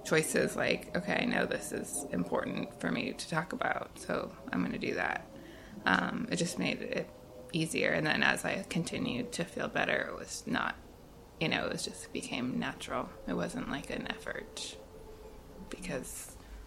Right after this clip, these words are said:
our relationship became more normal. I mean, I mean, it's still,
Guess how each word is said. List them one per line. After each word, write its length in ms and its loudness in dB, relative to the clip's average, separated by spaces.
our 100 4
relationship 800 -2
became 460 6
more 220 6
normal. 380 2
I 200 6
mean, 340 6
I 60 8
mean, 180 8
it's 200 2
still, 520 4